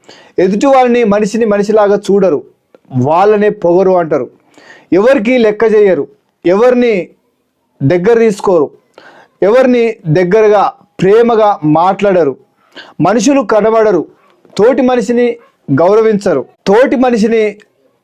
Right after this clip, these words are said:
అభినందించరు, ప్రేమానురాగాలు ఉండవు, వాళ్ళకి ఎవ్వరు కనబడరు. అసలు అదే తలకెక్కిన పొగరు అంటారు. చాలామంది అంటారు ఏంటంటే, "కళ్ళు నెత్తికెక్కినేరా" అనికి అని అంటారు.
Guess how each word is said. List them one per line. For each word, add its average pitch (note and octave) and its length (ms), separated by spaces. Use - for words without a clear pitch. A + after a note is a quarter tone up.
అభినందించరు, G3 760
ప్రేమానురాగాలు B3 800
ఉండవు, F#3+ 480
వాళ్ళకి G#3+ 320
ఎవ్వరు C4 320
కనబడరు. A#3 560
అసలు F#3+ 380
అదే F3 520
తలకెక్కిన G3 600
పొగరు F3 540
అంటారు. E3+ 380
చాలామంది B3 540
అంటారు A3 340
ఏంటంటే, F3+ 760
"కళ్ళు G#3 560
నెత్తికెక్కినేరా" F#3 880
అనికి F3 260
అని E3 120
అంటారు. C#3 360